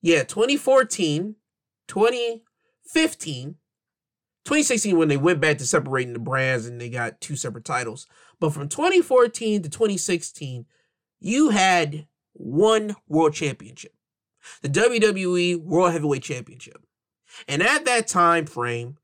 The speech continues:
you only had a select of guys holding the belt. You had, uh,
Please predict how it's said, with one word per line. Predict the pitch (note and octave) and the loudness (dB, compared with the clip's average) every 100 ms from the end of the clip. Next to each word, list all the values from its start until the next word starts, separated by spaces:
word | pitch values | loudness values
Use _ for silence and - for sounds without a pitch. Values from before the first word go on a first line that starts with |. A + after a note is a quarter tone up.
| _ _ - | _ _ -2
you | D3+ | 2
only | G#3 G#3 | 2 2
had | F#3+ D#3+ | 2 0
a | |
select | C#3+ E3 D#3 G#3+ G#3+ | -2 -4 -2 -2 -2
of | F#3 | -2
guys | D#3 D3 C#3+ D3+ | 2 2 2 -2
holding | D3 C3+ | -4 -6
the | A#2+ | -8
belt. | C3+ C#3 B2 | -6 -6 -6
You | C#3+ C3+ | -8 -4
had, | C3+ B2 A#2+ - _ _ _ _ _ _ | -2 -2 -4 -8 _ _ _ _ _ _
uh, | C#3+ B2+ B2 A#2 A2+ | 0 2 2 -2 -6